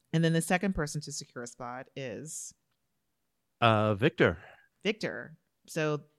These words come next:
Speaker 1: they're our top two, like, clearly.
Speaker 2: Mm-hmm.
Speaker 1: Um, and then,
Speaker 2: They go back
Speaker 1: uh,
Speaker 2: and kiss. And then who is number three?
Speaker 1: Oh my God, Joshua.
Speaker 2: Did you see that coming?
Speaker 1: I did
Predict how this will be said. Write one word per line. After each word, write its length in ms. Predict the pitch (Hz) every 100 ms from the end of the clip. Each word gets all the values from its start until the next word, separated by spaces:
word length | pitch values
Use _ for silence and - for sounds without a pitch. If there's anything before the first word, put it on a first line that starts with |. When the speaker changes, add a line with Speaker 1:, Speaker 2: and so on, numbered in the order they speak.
| _
Speaker 1:
they're 160 | 160 196
our 120 | 226
top 300 | - 190 -
two, 260 | - 180 165
like, 160 | 143
clearly. 720 | - 190 170 131 113 110 180 - _ _ -
Speaker 2:
Mm-hmm. 560 | 139 127 113 117 196 165
Speaker 1:
Um, 580 | 160 151 147 147 147 151 _ _ _ _ _ _ -
and 140 | 220
then, 560 | 339 359 214 208 220 - _ -
Speaker 2:
They 200 | 226 254 254
go 80 |
back 220 | - 107 107
Speaker 1:
uh, 80 |
Speaker 2:
and 100 | 101
kiss. 640 | - 107 101 113 - - - -
And 200 | 117 120
then 280 | 131 123 -
who 180 | 127 139
is 200 | 147 -
number 440 | 131 135 135 143
three? 600 | 135 - 123 147 185 117
Speaker 1:
Oh 20 | 254
my 100 | 254
God, 520 | 247 302 214 156 -
Joshua. 920 | - 185 185 240 - 143 113 110 120 - - - - - - - - _ _ _ _ _ _ _ _ _ _ _ _ _ -
Speaker 2:
Did 160 | - 101
you 140 | 127
see 240 | 123 139 135
that 220 | 135 131
coming? 460 | 135 123 147 180 208
Speaker 1:
I 140 | 170 156
did 220 | 147